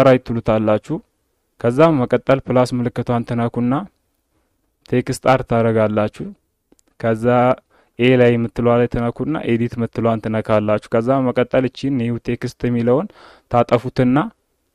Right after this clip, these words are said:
የቻናላችሁን ስም ትጽፋላችሁ። እኔ አብዱኪ ኤዲቲንግ ብዬ ራሴን ስም ጽፌያለሁ። በአማርኛም በእንግሊዝኛም መጻፍ ትችላላችሁ። ከዛ ኦኬ ትሉታላችሁ። ከዛ በመቀጠል በእጃችሁ ይዛችሁ ወደ ታች ታመጡታላችሁ፣ መሀል ላይ ታረጉታላችሁ።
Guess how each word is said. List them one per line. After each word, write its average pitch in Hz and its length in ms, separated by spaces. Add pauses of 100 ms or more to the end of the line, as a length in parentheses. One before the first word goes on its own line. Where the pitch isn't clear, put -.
(300)
የቻናላችሁን 127 800
ስም 127 180
ትጽፋላችሁ። 110 720
እኔ 156 120
አብዱኪ 113 340
ኤዲቲንግ 113 380
ብዬ 117 360
ራሴን 117 340
ስም 117 200
ጽፌያለሁ። 117 560
በአማርኛም 120 580
በእንግሊዝኛም 123 640
መጻፍ 117 280
ትችላላችሁ። 107 640
ከዛ 113 200 (100)
ኦኬ 123 300
ትሉታላችሁ። 110 760 (520)
ከዛ 131 200
በመቀጠል 143 480
በእጃችሁ 123 500
ይዛችሁ 120 440
ወደ 120 180
ታች 120 260
ታመጡታላችሁ፣ 110 840
መሀል 107 240
ላይ 107 120
ታረጉታላችሁ። 110 880